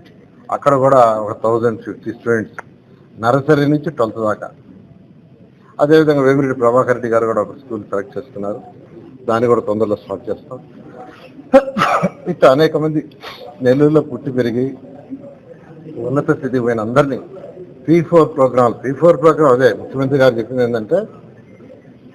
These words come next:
మన రాష్ట్రంలో బాగా డెవలప్ అయిన టాప్ టెన్ పర్సెంట్, ఎవరైతే పేదలు, నిరుపేదలు ఇరవై పర్సెంట్ ఉన్నారో వాళ్ళని మ్యాప్ చేసుకుని వాళ్ళకి గైడ్ చేయటం, డబ్బులే కాదు, వాళ్ళకి గైడ్ చేయటం, వాళ్ళ పిల్లలు ఎలా చదువుకోవాలి, ఏం చదువుకోవాలి, ఎలా చదువుకోవాలని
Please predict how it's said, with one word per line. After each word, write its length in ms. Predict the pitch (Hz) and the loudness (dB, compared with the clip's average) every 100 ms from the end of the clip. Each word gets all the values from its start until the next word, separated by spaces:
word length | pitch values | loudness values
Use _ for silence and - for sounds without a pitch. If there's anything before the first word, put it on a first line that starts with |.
| - - - - - - - | -20 -20 -20 -20 -20 -18 -8
మన 160 | 110 123 | 0 2
రాష్ట్రంలో 720 | 123 123 - 123 117 135 190 - - | 4 2 0 -8 -4 -4 -6 -8 -10
బాగా 320 | 95 113 131 | 0 2 2
డెవలప్ 440 | 127 117 117 117 123 | 2 2 0 0 -2
అయిన 140 | 110 | -2
టాప్ 380 | 107 101 110 - | -4 -4 -4 -4
టెన్ 180 | 110 104 | -6 -2
పర్సెంట్, 460 | 110 - 117 139 175 - - - - - - - - - - - | -4 -4 -8 -10 -14 -16 -20 -20 -20 -18 -18 -20 -20 -20 -20 0
ఎవరైతే 400 | 123 143 143 135 | 4 6 4 0
పేదలు, 440 | - 127 143 156 127 | -2 2 4 4 2
నిరుపేదలు 440 | 120 131 131 117 | -2 0 0 2
ఇరవై 160 | 117 120 | 0 0
పర్సెంట్ 440 | 113 110 113 98 | -2 -6 -10 -10
ఉన్నారో 340 | 107 113 165 170 - - - - | -6 -2 -4 -6 -16 -20 -10 2
వాళ్ళని 320 | 113 113 107 | 4 4 0
మ్యాప్ 380 | 101 120 - 127 | 0 -2 -2 -8
చేసుకుని 360 | - 131 - - - - - - | -8 -8 -10 -10 -18 -20 -12 2
వాళ్ళకి 420 | 117 113 - 117 | 4 4 0 2
గైడ్ 280 | 131 135 143 | 2 2 -2
చేయటం, 220 | 135 - | -2 -4
డబ్బులే 320 | 110 156 190 | -2 2 4
కాదు, 280 | 156 127 104 | 4 2 -2
వాళ్ళకి 340 | 110 107 104 107 | -6 -4 -2 0
గైడ్ 240 | 117 113 | -2 -2
చేయటం, 280 | 123 143 156 - - - - | -4 -2 -6 -8 -20 -18 -2
వాళ్ళ 160 | 113 110 | -2 -2
పిల్లలు 320 | 123 127 123 | -2 0 2
ఎలా 220 | 117 120 123 | 4 4 2
చదువుకోవాలి, 580 | 117 120 117 117 113 | -4 -4 0 0 0
ఏం 80 | 113 | -4
చదువుకోవాలి, 560 | 113 110 110 110 107 107 | -6 -6 -6 -4 -2 -2
ఎలా 200 | 104 104 | -4 -6
చదువుకోవాలని 520 | 107 - 104 101 | -6 -6 -8 -6